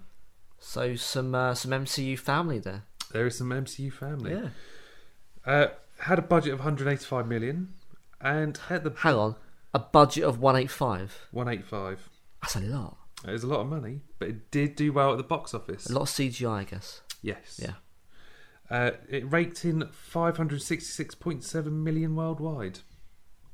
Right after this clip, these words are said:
Speaker 1: Okay.
Speaker 2: So it didn't do too badly. Rotten Tomatoes rated it at seventy-five percent.
Speaker 1: No way.
Speaker 2: So it did well. And they said this, "Offering exhilarating eye candy, solid acting and a fast-paced story,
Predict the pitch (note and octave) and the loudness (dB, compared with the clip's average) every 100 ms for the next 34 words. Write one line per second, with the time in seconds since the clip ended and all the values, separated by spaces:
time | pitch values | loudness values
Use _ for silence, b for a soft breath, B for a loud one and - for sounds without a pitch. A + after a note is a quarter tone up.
0 | - D3+ D#3 E3 - - - D3 F#3+ F3+ | 0 2 2 -2 -4 -8 -4 0 2 2
1 | E3+ F3 D#3+ A#2 A2 A#2 E3+ - - b | 2 2 2 2 0 -2 -6 -10 -14 b
2 | b b b b b b b C#3 F3+ D3 | b b b b b b b 4 4 4
3 | - D#3+ C#3 C3+ C3+ C3+ - B2 - A2+ | 2 4 4 4 2 2 0 -2 0 -4
4 | - - - D#3+ - - G#2+ G#2 - G#2 | -4 -8 -2 -2 -2 -6 -4 -4 -6 -8
5 | C3+ - - - A3+ G#3+ A#3 F#3+ G#2 - | -8 -10 -14 -12 -4 -2 0 -2 -4 -8
6 | - - - B2+ - D#3+ - C3+ A#2 F3+ | -18 -16 -6 -6 -2 -2 0 0 2 0
7 | G3+ - b b b b b - B2 C#3+ | -4 -10 b b b b b -2 2 2
8 | - D3+ D#3 F#3 - - - - - b | 4 2 4 2 2 -6 -8 -12 -14 b
9 | b b b b - - E3+ E3+ E3+ F3 | b b b b -4 2 2 4 6 6
10 | D#3+ D3 C3+ B2 D#3+ E3 D#3 D3+ C#3+ C#3 | 4 0 -4 2 4 8 8 6 2 -2
11 | - D3+ F3 E3+ C3 A#2 A2+ C3+ D3 - | 2 4 4 4 0 0 0 -2 -4 -12
12 | - b b b - - F#3 D3+ C#3+ - | -16 b b b 0 6 8 10 8 6
13 | D3 C#3+ A2 A#2+ - - D3+ D3 - C#3+ | 0 2 0 -4 -2 2 2 2 0 -2
14 | - E3 D3+ G#2+ G#2+ A2 | 2 4 4 4 2 -2